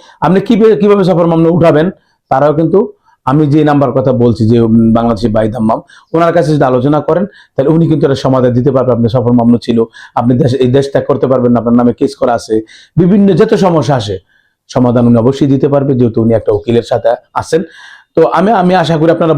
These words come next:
বুঝতে পারছেন, যারাই সৌদি আরবে যান বাসার কাজে, যদি আপনি সমস্যা পড়েন,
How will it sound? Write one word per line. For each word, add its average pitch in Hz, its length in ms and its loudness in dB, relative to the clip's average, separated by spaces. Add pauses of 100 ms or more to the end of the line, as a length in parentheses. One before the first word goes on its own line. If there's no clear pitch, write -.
বুঝতে 165 220 0
পারছেন, 139 320 0
যারাই 143 380 2 (100)
সৌদি 127 220 -2
আরবে 127 220 0
যান 117 260 -2
বাসার 117 300 -4
কাজে, 92 260 -8 (640)
যদি 233 220 4
আপনি 240 180 4
সমস্যা 185 380 2
পড়েন, 147 340 2